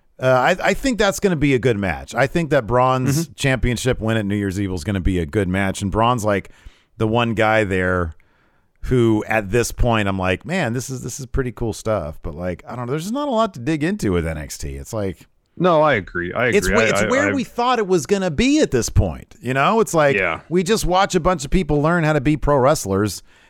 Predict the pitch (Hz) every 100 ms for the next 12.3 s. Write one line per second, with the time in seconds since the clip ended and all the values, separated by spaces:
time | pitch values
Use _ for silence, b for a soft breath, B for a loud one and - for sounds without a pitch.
0 | b 120 131 131 127 135 - 147 143 -
1 | 113 160 - 185 160 147 156 160 - 127
2 | 135 127 135 135 - 127 131 127 113 -
3 | 117 156 123 80 73 - 123 117 - 190
4 | 190 156 165 190 127 131 127 143 156 139
5 | 143 - 123 143 139 - b b b b
6 | 139 143 - 185 135 165 - 180 175 143
7 | 160 170 247 233 82 - 60 101 101 117
8 | 165 160 175 175 139 - _ _ _ _
9 | _ _ _ _ _ _ _ - 156 147
10 | 139 143 180 131 110 120 95 98 - 110
11 | 104 98 101 98 95 90 90 104 95 101
12 | 95 95 90